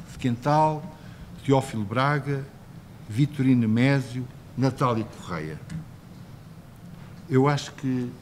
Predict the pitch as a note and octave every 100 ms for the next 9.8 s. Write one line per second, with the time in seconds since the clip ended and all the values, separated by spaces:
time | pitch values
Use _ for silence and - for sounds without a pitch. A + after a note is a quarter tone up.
0 | - - G#2 B2 C3 A#2+ - - - -
1 | - - - - - - D3 A#2+ - G#2+
2 | F2+ F2 D2 - A#2 - C3+ G#2+ A#2+ A2+
3 | G#2+ - - A2 A2 G#2+ - - - -
4 | - - - - - - - - - -
5 | - - - - G#2+ A2+ B2 A2+ A2+ G#2+
6 | A#2 G#2+ A2+ G#2 G2 F#2 F2+ G#2+ A2 B2
7 | - A2+ - C3 A2 A2 G#2+ G#2 - A#2
8 | G2 G#2+ F#2+ - B2+ - A2+ - A2+ G2+
9 | B2 A#2 A#2 G2+ A2+ - G2+ F#2+